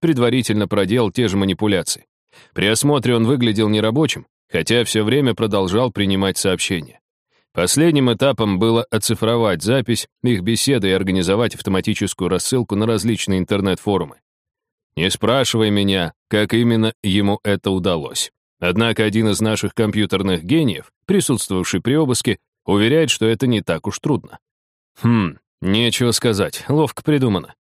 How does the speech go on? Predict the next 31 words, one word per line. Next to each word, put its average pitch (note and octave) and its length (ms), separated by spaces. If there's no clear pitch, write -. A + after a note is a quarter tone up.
Слушай, B2+ 440
это D3 200
начинаешь C#3 480
сомневаться C3+ 560
в B2 60
словах C3 380
нашего G2+ 380
Э. G2+ 180
Матсена, F#2 600
что A2+ 220
его A2 200
наивность A2+ 640
вовсе F#2 340
не A#2 120
напускная. A#2+ 640
Арне F3 400
Педерсен C#3+ 540
по-мальчишески A2+ 840
лукаво G2 460
усмехнулся. F2 800
А G#2+ 180
знаешь, F#3+ 320
что D#3+ 140
означает A#2+ 520
это F2 240
"Э"? B2 200
Ну, E3 140
я A2+ 240
имею G2 240
в F#2+ 40
виду G#2 220